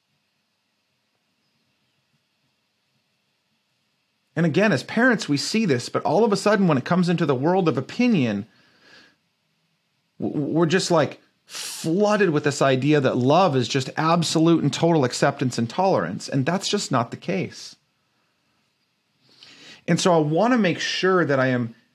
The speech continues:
uh, loving people in a godly way, but that I'm just not loving people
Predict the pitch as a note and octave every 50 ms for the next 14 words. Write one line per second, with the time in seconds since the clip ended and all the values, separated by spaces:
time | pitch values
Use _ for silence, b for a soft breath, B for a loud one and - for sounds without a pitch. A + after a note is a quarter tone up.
0 | _ _ _ - - G1+ - G1+ - - - _ _ _ _ - G#2+ G#2 G#2+ -
1 | _ _ _ _ - C3+ - - B2 B2 B2+ C#3 D3+ D#3+ F3 G3+ G3+ B3+ B3 A3+
2 | G#3+ - G#3+ G3 F3 F#3+ F3+ E3 D3+ C#3+ C3 B2+ D3+ C#3+ D3 D3 C#3 C#3 C3 A#2+
3 | A2+ B2 C3+ C#3+ B2 A2+ G#2 F#2 F2 F2+ F#2+ G2 _ _ _ _ _ _ _ _
4 | _ _ _ _ _ _ _ _ _ _ _ _ - C#3+ C3+ F3+ F3 E3+ D#3 C#3+
5 | C3 - F3+ F#3 F3+ - G#3 G#3 F#3 C#3+ D3 C#3 C#3+ D3 D3+ D3 D#3+ D#3+ D3 -
6 | - - B2+ A2+ - A#2+ A#2 A#2 A2+ A2 G#2+